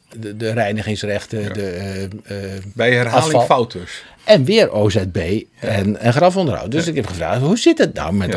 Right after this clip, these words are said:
Speaker 1: dat, eh, O Z B en dat grafonderhoud? Want dat
Speaker 2: Ja.
Speaker 1: deden we toch niet?"
Speaker 2: Mhm.
Speaker 1: En we doen het ook niet.
Speaker 2: Nee.
Speaker 1: Maar het staat gewoon wel
Speaker 2: Ja.
Speaker 1: in de
Speaker 2: Ja.
Speaker 1: jaarrekening,
Speaker 2: Ja.
Speaker 1: want we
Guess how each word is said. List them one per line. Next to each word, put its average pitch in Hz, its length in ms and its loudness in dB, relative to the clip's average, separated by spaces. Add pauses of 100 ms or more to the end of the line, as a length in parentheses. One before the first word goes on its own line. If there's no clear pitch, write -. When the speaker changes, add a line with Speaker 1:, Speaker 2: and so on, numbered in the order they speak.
Speaker 1:
dat, - 100 -14
eh, 98 360 -2
O 110 100 2
Z 101 200 0
B 90 40 -2
en 95 220 0
dat 127 160 2
grafonderhoud? 208 640 0
Want 156 140 2
dat 175 100 6
Speaker 2:
Ja. 180 60 0
Speaker 1:
deden 233 300 4
we 131 100 0
toch 101 220 -2
niet?" 107 220 -4
Speaker 2:
Mhm. 98 280 -6 (560)
Speaker 1:
En 78 120 -14
we 85 100 -6
doen 175 180 4
het 208 140 0
ook 73 140 -8
niet. 78 240 -10
Speaker 2:
Nee. 104 140 -6 (440)
Speaker 1:
Maar 98 220 -6
het 95 60 -6
staat 104 260 -2
gewoon 98 340 -6
wel 165 220 6
Speaker 2:
Ja. 95 60 -2
Speaker 1:
in 90 100 -10
de 98 80 -4
Speaker 2:
Ja. 131 100 2
Speaker 1:
jaarrekening, 92 560 -6
Speaker 2:
Ja. 92 60 -6
Speaker 1:
want 87 180 -10
we 95 240 -6